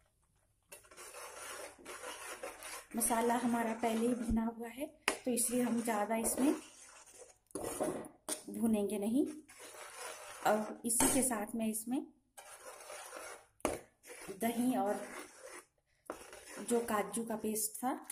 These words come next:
उसको भी इसी में डाल देते हैं। दही हमारा ज़्यादा खट्टा नहीं होना चाहिए क्योंकि इसका टेस्ट मलाई कोफ्ता का taste शाही पनीर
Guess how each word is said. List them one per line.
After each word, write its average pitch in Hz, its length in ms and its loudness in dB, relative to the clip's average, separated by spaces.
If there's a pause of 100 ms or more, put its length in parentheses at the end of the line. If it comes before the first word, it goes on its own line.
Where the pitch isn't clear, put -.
(160)
उसको 220 300 0
भी 220 100 2
इसी 226 200 2
में 233 140 4
डाल 208 220 0
देते 185 280 -4
हैं। 247 220 2 (380)
दही 233 240 6
हमारा 220 380 6
ज़्यादा 220 320 4
खट्टा 233 340 2
नहीं 226 200 2
होना 202 260 0
चाहिए 233 360 -2 (640)
क्योंकि 233 300 4
इसका 247 360 6
टेस्ट 233 440 4 (480)
मलाई 226 420 6
कोफ्ता 233 460 2
का 233 180 4
taste 233 420 0
शाही 220 320 4
पनीर 226 320 0